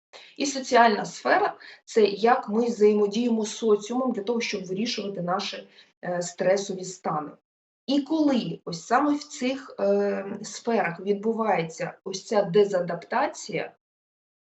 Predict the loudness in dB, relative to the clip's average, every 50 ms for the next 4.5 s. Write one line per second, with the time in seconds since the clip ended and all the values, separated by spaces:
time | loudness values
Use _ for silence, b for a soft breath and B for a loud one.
0 | _ 0 2 4 4 6 6 6 6 6 4 2 -4 -8 -14 -16 -14 -8 0 4
1 | 4 4 4 4 2 2 4 2 0 0 -2 -4 -4 -4 -2 -2 -4 -8 _ _
2 | _ B B B B B B B B B B B B B 4 6 6 6 6 6
3 | 6 6 6 6 6 4 4 2 2 2 2 2 2 0 -4 -10 -10 -4 0 4
4 | 4 4 4 4 4 4 4 4 2